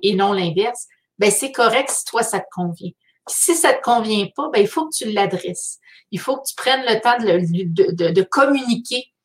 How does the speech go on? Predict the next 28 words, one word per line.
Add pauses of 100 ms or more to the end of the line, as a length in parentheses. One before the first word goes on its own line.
(320)
ton, (220)
ton, (440)
pas
ton
insatisfaction,
mais
à
la
limite,
des
fois,
l'élément
qui
te
fait
souffrir
dans
cette
amitié-là. (560)
Puis,
euh, (100)
un
des
éléments
qu'elle
me
partageait,
c'était